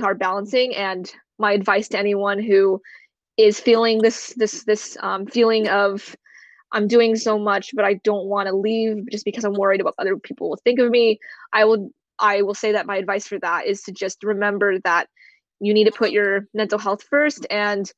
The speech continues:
just kind of, everyone has a different way of, um, of accessing help. And so if you feel comfortable talking to somebody about how you feel, you should talk to them,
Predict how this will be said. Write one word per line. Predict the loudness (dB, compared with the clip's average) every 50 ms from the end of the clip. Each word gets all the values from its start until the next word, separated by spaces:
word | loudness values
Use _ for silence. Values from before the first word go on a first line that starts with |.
| _ _ _ _ -2
just | -2 -2 -2 _ -12
kind | -6 0 2 4 4
of, | 4 2 0 -6 _ _ _ _ _ _ _ _ _ _ _ _ _ _ _ _ _ _ _ -2
everyone | 0 2 2 2 0 -2 -2 -4
has | -8 -10 -8 -8 -6 -6 -4
a | -4
different | -4 -4 -4 -8 -6
way | -6 -4 -4 -4 -4
of, | -6 -8 -16 _ _ _ -10
um, | -6 -6 -6 -6 -8 -10 -14 -14 -16 -16 _ _ -20 -20 -20 _ _ _ _ _ _ _ _ 0
of | 0 0 0 0 -2 -4
accessing | -4 -4 -4 -8 -6 0 0 0 0 0 0
help. | 2 2 2 2 0 -8 -16 -16 -16 _ _ _ -4
And | 0 0 0 0 0 2
so | 2 4 4 4 2 0 _ 0
if | 2 2 2 2 0 0
you | 0 2
feel | 4 2 2
comfortable | 2 0 -2 -2 -2 -4 -2 0 2 2 2 2 0 -2 _ _ _ _ -6
talking | -2 -2 -2 -2 -4 -4
to | -4 -2
somebody | -2 -2 0 0 2 2 2 2 0
about | 2 2 2 2 2
how | 0 -4 -4
you | -4 -4 -6
feel, | -4 -2 0 0 0 0
you | -2 -4
should | -4 -4 -6 -4
talk | -4 -8 -8 -8
to | -6 -6 -6
them, | -4 -6 -6